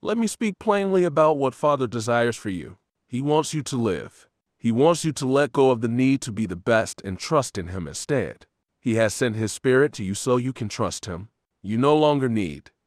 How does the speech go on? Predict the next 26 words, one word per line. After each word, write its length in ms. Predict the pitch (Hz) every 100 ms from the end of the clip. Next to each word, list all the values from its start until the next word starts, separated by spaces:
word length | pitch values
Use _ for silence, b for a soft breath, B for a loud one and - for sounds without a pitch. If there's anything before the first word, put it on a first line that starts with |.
| _ _ -
to 100 | -
rely 440 | 101 104 117 139
on 180 | 139 143
your 140 | 147 131
efforts. 640 | 113 - - - - - _ _ _
Instead, 640 | - 95 - 147 120 85 - _ _ _ -
you 120 | 120
can 120 | 127
trust 320 | - 170 147
in 120 | 113 92
His 120 | 90
passion, 520 | 156 147 127 98 73
His 180 | 92 -
Son. 420 | - 127 92 - _ _ _
By 120 | - 90
trusting 500 | - 156 - 151 135
in 120 | 107
Christ 440 | - 131 110 -
Jesus, 500 | 107 117 104 107 -
you 140 | 104 90
become 400 | 90 - 104 95
the 140 | 95
instrument 400 | 98 - 92 85
of 80 | 71
His 180 | 101 -
choice 640 | - 147 127 127 139 -